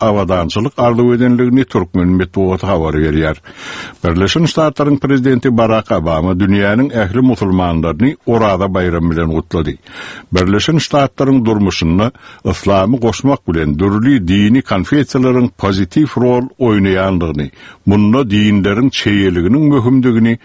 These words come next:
gutlagyny Obama belledi. Kırgızstan'da parlament saylavlarını bir ay kalınlık üçün şu gün saylavların ön yanındaki kampanya resmi taydan başlanıyor. Kırgız parlamentindeki yüz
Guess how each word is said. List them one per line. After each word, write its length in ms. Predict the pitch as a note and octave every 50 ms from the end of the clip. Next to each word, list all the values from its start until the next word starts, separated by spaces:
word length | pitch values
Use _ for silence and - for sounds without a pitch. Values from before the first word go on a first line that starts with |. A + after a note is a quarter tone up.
| - - _ _ -
gutlagyny 720 | C#3 B2+ - - B2+ A2+ G2 E2 D#2+ D#2 D2+ D2+ F2 G#2+ - - _ _ _ -
Obama 500 | A2+ A2+ F#2 E2+ D#2 D2+ C#2+ D2 D2+ D2+
belledi. 460 | D#2 D2+ D2+ D2+ D2+ C#2+ D2 C#2+ - - - - - - - - - - _ _ _ _ _ _ _ _ _ _ - - - - - _ _ _ - - - - - - - - - - - - - - - - -
Kırgızstan'da 720 | - G2+ G2 G2 G#2 G2+ A2 G2+ - A#2 A2 A#2 C#3 D#3 D3+
parlament 520 | - - B2+ A#2 A#2+ C3 D3 D#3 D3 C3+
saylavlarını 720 | - C#3+ C3+ B2+ C3 C3 C3 B2+ B2+ B2 A2+ A#2+ C3 C3+ -
bir 140 | - F#2+ G#2
ay 220 | A2+ A#2 A#2 A2 G2+
kalınlık 580 | G#2+ G2+ G2+ G2 G#2+ B2 C3 C3+ C#3 C3+ C#3+
üçün 400 | B2+ - - - C#3+ D3 D3 D3+
şu 200 | B2 - - B2+
gün 180 | B2+ C#3 C#3+ C#3
saylavların 760 | - - G#2+ G#2 G2+ G#2 G#2+ G2+ G2+ G2 G2+ F#2+ G2+ A2 B2+
ön 200 | C3 A#2+ B2+ B2
yanındaki 680 | B2 B2 B2 B2 B2+ B2+ C3 C3 C3 C3 A#2+ - - B2
kampanya 680 | - - A2+ G2 F2+ E2+ - G#2 A2 A2 A#2 A#2 A2
resmi 320 | A2 F#2+ - - F#2+ F2
taydan 420 | - G2 F2 E2+ D#2+ E2+ E2 E2 E2
başlanıyor. 560 | E2 - - - E2+ E2 E2+ E2 E2 E2 D#2+ - _ - - - - - - - _
Kırgız 300 | - F#2+ F#2+ G2+ A2+ A2
parlamentindeki 1200 | G2 A2 G#2 F#2+ G#2 A2 G#2+ G#2 G#2+ G2+ F2+ - G2 F#2+ F#2+ F#2+ F#2 F2+ F2 - - G2+ F#2+ G#2 - -
yüz 300 | - F#2 G2 A#2 B2 A2+